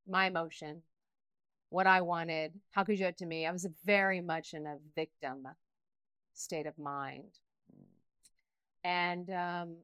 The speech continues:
I had to learn to let that go, uh, and realize that that didn't serve me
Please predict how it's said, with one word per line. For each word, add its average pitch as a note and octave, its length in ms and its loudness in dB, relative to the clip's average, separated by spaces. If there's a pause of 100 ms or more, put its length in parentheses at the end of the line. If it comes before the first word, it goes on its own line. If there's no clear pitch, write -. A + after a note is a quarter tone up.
I F#3+ 60 -8
had G#3 240 -4
to G#3+ 80 -8
learn G3 480 -6
to G3+ 120 -12
let F3 240 -6
that - 180 -10
go, F#3 300 -6 (960)
uh, - 60 -10 (320)
and F#3+ 180 -10
realize E3+ 260 -4
that F3 100 -18
that D#3+ 140 -4
didn't F3 180 -10
serve E3+ 260 -10
me F#3+ 260 -8